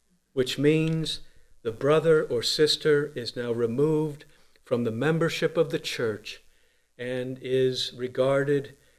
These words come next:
as an unbeliever. Nothing worse can happen to a person in this life than to have once been regarded as a member of the church, as a true believer, but then to be cast out,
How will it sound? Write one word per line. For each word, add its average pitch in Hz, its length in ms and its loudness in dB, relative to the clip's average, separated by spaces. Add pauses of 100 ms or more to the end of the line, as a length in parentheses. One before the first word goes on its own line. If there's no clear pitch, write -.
(120)
as 123 420 -2
an 120 200 -8
unbeliever. 117 800 -12 (1600)
Nothing 143 380 -2
worse 127 480 -4 (320)
can 117 160 -14
happen 127 340 -8
to 127 160 -2
a 131 60 -2
person 117 500 -8
in 113 120 -14
this 113 200 -10
life 110 360 -14 (1040)
than 120 120 -4
to 120 60 -2
have 120 200 -4
once 143 420 -4
been 147 300 -2
regarded 143 540 2
as 135 140 0
a 147 60 4
member 143 440 2
of 139 120 -2
the 135 80 -6
church, - 540 -10 (420)
as 117 160 -12
a 117 60 -14
true 147 280 0
believer, 127 460 0 (840)
but - 120 -2
then 143 160 2
to 147 100 -6
be 143 120 -4
cast 147 480 -4
out, 160 340 2